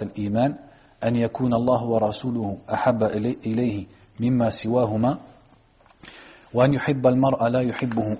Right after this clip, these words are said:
إلا لله، وأن يكره أن يعود في الكفر بعد إذ أنقذه الله منه، كما يكره أن يلقى في النار." Donc, dans, toujours dans Sahih al-Bukhari, Sahih Muslim, le prophète a dit, sallallahu alayhi wa sallam, "ثلاث، يعني ثلاث خصال."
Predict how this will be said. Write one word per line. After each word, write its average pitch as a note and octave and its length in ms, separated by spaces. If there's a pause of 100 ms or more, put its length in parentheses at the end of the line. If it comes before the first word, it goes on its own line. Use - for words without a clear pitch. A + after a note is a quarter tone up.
(100)
إلا A#2+ 260
لله، A2+ 440 (560)
وأن A#2+ 260
يكره C3 440
أن A#2 100
يعود A2+ 400
في - 140
الكفر A2+ 460
بعد A2+ 300
إذ G#2+ 240 (140)
أنقذه A2+ 520
الله A2 300
منه، C3 500
كما A#2 240
يكره A#2+ 520 (360)
أن A2 120
يلقى A#2+ 400
في - 100
النار." G2+ 400 (1400)
Donc, A#2 220 (100)
dans, D3+ 200 (120)
toujours D#3+ 280
dans B2 120
Sahih C3 240
al-Bukhari, A#2 480
Sahih G#2 280
Muslim, C#3 420 (220)
le - 80
prophète - 360
a G#2+ 60
dit, B2 120
sallallahu G2+ 360
alayhi A2 100
wa A2+ 60
sallam, F3 160 (320)
"ثلاث، B2 600 (440)
يعني G2+ 180
ثلاث B2 460
خصال." - 600